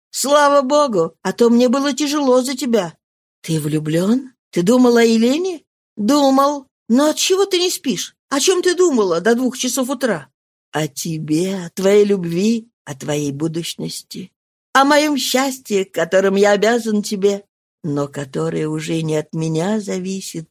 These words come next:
теперь». «От тебя, добрая маменька. Знаешь ли, что во всех моих мечтах ты была участницею?»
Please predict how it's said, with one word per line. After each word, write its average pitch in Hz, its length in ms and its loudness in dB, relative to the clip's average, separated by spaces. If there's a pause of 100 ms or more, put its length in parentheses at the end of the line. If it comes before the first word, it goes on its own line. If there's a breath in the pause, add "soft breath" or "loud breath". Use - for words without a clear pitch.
теперь». 175 640 -4 (500)
«От 285 240 0
тебя, 302 560 2
добрая 262 460 4
маменька. 214 640 0 (180)
Знаешь 302 540 0
ли, 160 300 -4 (160)
что - 200 -2
во 220 120 4
всех 285 420 0
моих 269 300 2
мечтах 262 540 -2
ты 254 120 -4
была 262 240 4
участницею?» 208 840 0